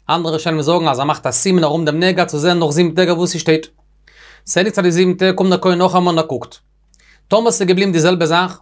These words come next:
פארמאכט ער אים אויף הסגר שני, נאך איינמאל זיבן טאג. טאמאס איז געווארן דארט אין סימני טמא, דאס איז גרעסער געווארן, מאכט ער אים מיט זיין מוחלט. טאמאס איז געבליבן, די זעלבע, מען גערעדט, פארמאכט ער אים אויף נאך א וואך.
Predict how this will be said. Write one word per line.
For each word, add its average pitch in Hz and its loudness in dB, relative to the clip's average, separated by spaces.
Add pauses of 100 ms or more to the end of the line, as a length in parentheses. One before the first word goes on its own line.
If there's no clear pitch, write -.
פארמאכט 175 -2
ער 185 0
אים 175 0
אויף 156 0
הסגר 160 2
שני, 185 2
נאך 170 0
איינמאל 160 2
זיבן 135 -4
טאג. 104 -6 (580)
טאמאס 160 0
איז 143 -8
געווארן 151 0
דארט 147 -4
אין 135 -8
סימני 143 0
טמא, 156 2
דאס 135 -4
איז 120 -8
גרעסער 156 0
געווארן, 180 0
מאכט 214 0
ער 208 0
אים 190 0
מיט 185 0
זיין 202 2
מוחלט. 170 2 (800)
טאמאס 202 2
איז - -
געבליבן, 175 0
די 139 -2
זעלבע, 180 2
מען 156 0
גערעדט, 170 0
פארמאכט 170 -2
ער 175 -4
אים - -2
אויף - -6
נאך 170 -2
א - 2
וואך. 139 -4